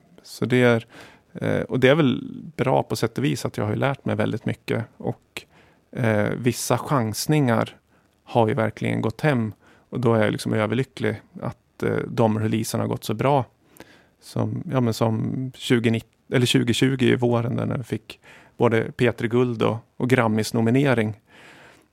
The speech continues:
Och även Manifest-nominering. Det var ju helt fantastiskt för, eh, en release som jag trodde jättestarkt på, men att det skulle liksom räcka fram till att man får gå på Grammis och sitta bredvid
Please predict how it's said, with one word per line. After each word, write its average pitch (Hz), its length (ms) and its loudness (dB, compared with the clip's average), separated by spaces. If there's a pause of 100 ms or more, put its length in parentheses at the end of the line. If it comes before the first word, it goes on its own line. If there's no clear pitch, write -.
(120)
Och 123 80 6
även 117 200 4
Manifest-nominering. 113 1160 0
Det 127 80 2
var 117 120 6
ju 110 220 2
helt 120 320 -2 (360)
fantastiskt 117 580 -2
för, 107 280 0 (560)
eh, - 540 -4 (560)
en 127 100 4
release 110 340 4
som 110 360 0 (300)
jag 131 160 0
trodde 127 300 2
jättestarkt 139 600 0
på, - 100 -4
men 113 180 0
att - 140 -8
det 113 80 -4
skulle 113 380 -4 (180)
liksom 110 320 -6
räcka 110 400 -2
fram 110 280 -2
till 104 160 -4
att 104 140 -6
man 113 120 -2
får 113 100 -6
gå 107 160 -2
på 110 200 -6 (420)
Grammis 131 480 0
och 113 80 -4
sitta 113 340 -2
bredvid 110 340 0